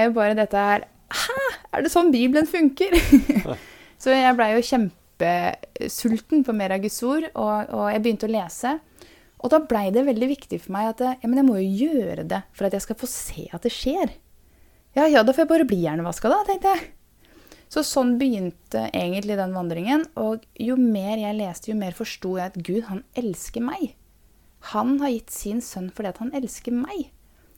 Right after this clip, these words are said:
Og det står så mange andre plasser hvordan du er skapt på vidunderlig vis, og, og jeg bare forsto at Gud aksepterer meg. Han har lagt ned så mye ned i meg, da, formet meg i mammas mage, og, og gjennom det,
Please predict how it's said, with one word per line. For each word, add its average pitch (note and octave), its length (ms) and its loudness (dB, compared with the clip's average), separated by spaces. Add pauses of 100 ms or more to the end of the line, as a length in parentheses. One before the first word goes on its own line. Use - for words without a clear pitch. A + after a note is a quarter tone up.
(100)
Og A#3+ 140 -2
det C4+ 100 0
står C4+ 160 -4
så C4 320 2
mange B3 240 0
andre A3 180 -4
plasser A#3 300 -6
hvordan G#3+ 320 -4
du A3 80 -4
er - 80 -8
skapt - 340 -10
på A3 140 -8
vidunderlig A3+ 640 0
vis, G#3+ 340 -6
og, G#3 160 -4 (320)
og - 80 0
jeg B3+ 140 2
bare A#3+ 180 4
forsto A#3 560 -4 (1040)
at A#3+ 140 -6
Gud G3+ 320 -2
aksepterer G3+ 880 -6 (200)
meg. C#4+ 260 -4 (500)
Han A3+ 280 -2
har A3+ 200 0
lagt A3+ 300 -6
ned A3 120 -6
så A3 200 0
mye G#3 200 -2
ned F#3+ 300 -4
i G3+ 160 -2
meg, G#3+ 320 -4
da, C#4 100 -4
formet G3 380 -2
meg G3+ 160 -4
i A3 40 -2
mammas A3 320 -4
mage, A3 420 -4
og, - 520 -20
og B3+ 280 2
gjennom A3+ 600 2
det, C4 140 2